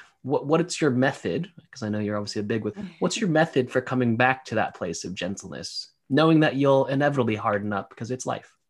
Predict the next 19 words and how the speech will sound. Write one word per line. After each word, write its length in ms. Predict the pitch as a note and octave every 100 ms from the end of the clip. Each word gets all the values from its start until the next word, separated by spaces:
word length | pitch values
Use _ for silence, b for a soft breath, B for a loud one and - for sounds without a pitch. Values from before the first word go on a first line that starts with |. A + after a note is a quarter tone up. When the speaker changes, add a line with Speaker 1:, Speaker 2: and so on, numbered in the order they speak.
| _
Speaker 2:
Yeah, 240 | G#3+ G#3 -
something 540 | - - B3 C4 C4 A#3+
that 200 | G#3+ -
I 120 | G3
have 220 | F3 F#3+ -
been 400 | G3 F#3 F#3 F3+ -
advised 540 | G3 E3 F#3+ F#3+ F#3
of 100 | F3
and 120 | E3+
taught 280 | - G#3+ F#3+
quite 200 | - F3+
recently 680 | F#3+ G#3 - F#3+ F3 A#2+ - b b b _
is 600 | G3 F#3+ F3+ F3 E3 - _ -
obviously 280 | G#3+ A3 G#3+
writing 380 | F#3 F3 F3 E3+
things 220 | E3+ D#3+
down, 320 | C#2 - F3+
which 160 | F3+
I've, 140 | F#3